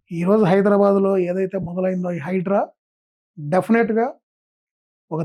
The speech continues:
తెలంగాణ రాష్ట్రమే కాదు, రెండు తెలుగు రాష్ట్రాల్లో కూడా ఇలాంటి సంస్థలు రావాలి, కఠిన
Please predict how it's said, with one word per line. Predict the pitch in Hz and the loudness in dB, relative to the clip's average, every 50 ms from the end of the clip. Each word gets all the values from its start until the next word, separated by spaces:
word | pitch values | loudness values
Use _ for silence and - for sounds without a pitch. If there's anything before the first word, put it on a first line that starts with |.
| - 175 | -2 2
తెలంగాణ | 185 196 208 220 220 214 208 202 196 | 2 4 4 4 4 4 4 4 2
రాష్ట్రమే | 190 - - - 190 185 180 | 0 -2 -4 -6 -6 -4 -4
కాదు, | 180 180 196 - - _ _ _ - 175 | -4 -4 -6 -8 -10 _ _ _ -10 -4
రెండు | 175 196 214 233 247 254 254 - | 0 2 4 4 4 2 2 2
తెలుగు | 214 208 220 214 214 208 | 2 2 4 4 2 2
రాష్ట్రాల్లో | 196 185 - _ - 196 185 185 180 180 180 185 | 0 0 -2 _ -8 -6 -4 -4 -4 -4 -4 -4
కూడా | 196 208 196 | -2 -2 -2
ఇలాంటి | 180 175 180 - - - | -2 -4 -8 -10 -12 -8
సంస్థలు | 170 190 180 - _ 214 190 170 160 143 | -6 -6 -6 -4 _ -4 -4 -4 -6 -10
రావాలి, | 151 175 185 185 190 196 277 - _ _ _ _ _ _ _ _ _ _ _ _ _ - | -8 -4 -2 -2 -2 -2 -4 -8 _ _ _ _ _ _ _ _ _ _ _ _ _ -4
కఠిన | 214 180 240 240 240 | 0 2 4 4 4